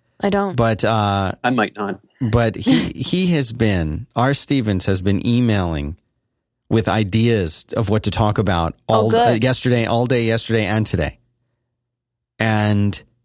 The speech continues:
Speaker 2: he had, there's so many of them. I have a little list right here.
Speaker 1: Rich has
Speaker 3: I think
Speaker 1: the
Speaker 3: there might
Speaker 1: best
Speaker 3: have been,
Speaker 1: ideas.
Speaker 3: there might have been four.
Speaker 2: Uh, more than four.
Speaker 3: <laughs>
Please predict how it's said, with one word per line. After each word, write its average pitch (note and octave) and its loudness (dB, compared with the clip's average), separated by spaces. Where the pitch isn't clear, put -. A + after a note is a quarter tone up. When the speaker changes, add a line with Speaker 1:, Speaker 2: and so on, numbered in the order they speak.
Speaker 2:
he - 0
had, A#2 0
there's B2 0
so D3+ 2
many B2+ 4
of A2+ 2
them. F#2 0
I E2+ 2
have G2 0
a G2 2
little F2+ 0
list F2+ -2
right E2+ 0
here. C#2+ -2
Speaker 1:
Rich A3 0
has G#3 0
Speaker 3:
I E3 4
think D#3+ 0
Speaker 1:
the F3+ 4
Speaker 3:
there D#3+ 6
might A#2 6
Speaker 1:
best A#2 2
Speaker 3:
have - -2
been, G#2 0
Speaker 1:
ideas. - -10
Speaker 3:
there B2+ 4
might C3+ 6
have G#2+ 2
been F#2+ -2
four. - 0
Speaker 2:
Uh, C#3+ 4
more D#3 4
than A2+ 0
four. A#2+ 0
Speaker 3:
<laughs> - -20